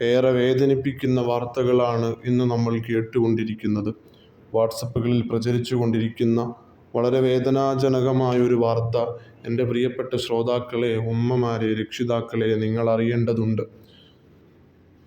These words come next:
കോഴിക്കോട് മലപ്പുറം ജില്ലയിലെ മമ്പാടാണ് സംഭവം നടന്നിട്ടുള്ളത്. പ്ലസ് ടു ക-, ഇപ്പൊ പ്ലസ് ടുവിൽ പഠിക്കുന്ന പതിനെട്ട് വയസ്സുള്ള ഒരു വിദ്യാർത്ഥിനി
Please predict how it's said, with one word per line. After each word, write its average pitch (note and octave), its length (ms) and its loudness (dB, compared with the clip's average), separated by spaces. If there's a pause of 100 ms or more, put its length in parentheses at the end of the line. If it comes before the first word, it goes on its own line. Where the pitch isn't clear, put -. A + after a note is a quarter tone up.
(840)
കോഴിക്കോട് B2+ 640 2
മലപ്പുറം B2+ 500 2
ജില്ലയിലെ B2+ 760 2
മമ്പാടാണ് B2 1080 0
സംഭവം A#2+ 540 0
നടന്നിട്ടുള്ളത്. A2 720 -2 (1500)
പ്ലസ് B2 220 -2 (120)
ടു C3+ 260 4 (200)
ക-, - 20 4
ഇപ്പൊ B2 400 0
പ്ലസ് B2+ 240 0
ടുവിൽ C3+ 220 2
പഠിക്കുന്ന B2+ 560 0
പതിനെട്ട് B2+ 500 0
വയസ്സുള്ള B2 460 2
ഒരു A#2+ 100 2
വിദ്യാർത്ഥിനി A#2 760 -2